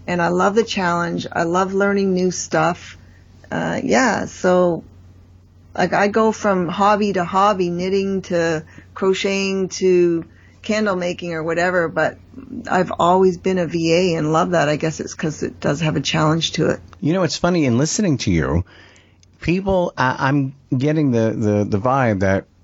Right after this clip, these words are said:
Speaker 2: you can really overthink this. I mean, it seems the simplicity of what you bring to the table is, "I just wanna help people.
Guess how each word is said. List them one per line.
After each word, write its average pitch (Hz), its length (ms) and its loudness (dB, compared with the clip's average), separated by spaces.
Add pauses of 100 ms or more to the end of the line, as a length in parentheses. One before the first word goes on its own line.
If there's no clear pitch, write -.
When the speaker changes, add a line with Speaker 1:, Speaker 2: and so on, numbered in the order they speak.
(360)
Speaker 2:
you 131 160 0
can 135 160 0
really 139 240 2
overthink 123 540 0
this. 78 380 -2
I 117 60 -2
mean, 127 180 2
it 123 120 -2
seems 202 480 0 (220)
the 151 100 0
simplicity 151 760 0
of 101 120 2
what 123 120 0
you 123 100 0
bring 127 200 0
to 120 120 0
the 101 80 0
table 180 340 0
is, 101 100 0
"I 147 100 0
just - 220 -2
wanna 139 140 0
help 113 220 0
people. - 380 -4